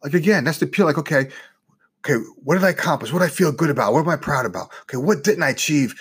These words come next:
that is still important? What did I learn? Okay, what did I learn? Now I peel that back further. Okay,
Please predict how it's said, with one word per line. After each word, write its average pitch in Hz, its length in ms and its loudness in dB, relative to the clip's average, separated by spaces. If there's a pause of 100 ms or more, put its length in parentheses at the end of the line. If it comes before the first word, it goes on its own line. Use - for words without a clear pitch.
(100)
that 139 100 -8
is 143 80 -4
still 165 220 -2
important? 139 440 -4 (200)
What 202 140 0
did 220 100 2
I 185 80 2
learn? 143 420 0 (400)
Okay, - 180 -6
what 147 120 -4
did 175 80 -2
I 170 40 -2
learn? 147 300 -2
Now 139 160 0
I 147 100 0
peel 170 220 -4
that 147 220 -4
back 151 280 -8
further. 143 360 -6 (320)
Okay, 143 260 -8